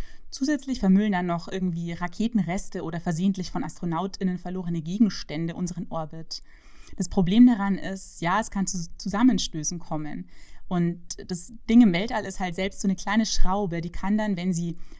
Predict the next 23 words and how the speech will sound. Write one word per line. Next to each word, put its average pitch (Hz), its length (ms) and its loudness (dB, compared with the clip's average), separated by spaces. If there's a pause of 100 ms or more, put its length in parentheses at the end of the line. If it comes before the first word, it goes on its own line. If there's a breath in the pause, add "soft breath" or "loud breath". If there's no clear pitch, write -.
bei 180 60 -2
einer 165 120 2
Geschwindigkeit 202 560 6
von 175 140 -2
vierzigtausend 202 680 -2
K 170 120 -6
M 165 200 -6
H 196 220 -2
zum 175 160 -6
Beispiel 165 300 -4
auf - 120 -4
einen 160 120 -2
Satelliten 190 460 2
prallt 165 360 6
oder 156 100 -6
eine 156 140 -6
Raumstation, 165 720 -2 (260 loud breath)
dann 180 140 2
gleicht 165 400 0
es - 80 -4
einer 175 200 -4
explodierenden 202 960 -2
Handgranate. 160 840 -8